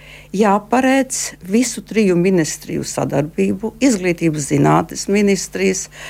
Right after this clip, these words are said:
Vides aizsardzības, reģionālās attīstības un satiksmes ministrijas sadarbību par to,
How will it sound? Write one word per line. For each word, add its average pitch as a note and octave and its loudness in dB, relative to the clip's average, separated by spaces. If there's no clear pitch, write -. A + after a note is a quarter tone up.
Vides F3 0
aizsardzības, E3+ 0
reģionālās F#3+ 4
attīstības F#3+ -4
un G#3+ -2
satiksmes - -2
ministrijas E3 0
sadarbību F#3+ 2
par D3+ 0
to, G#3+ 2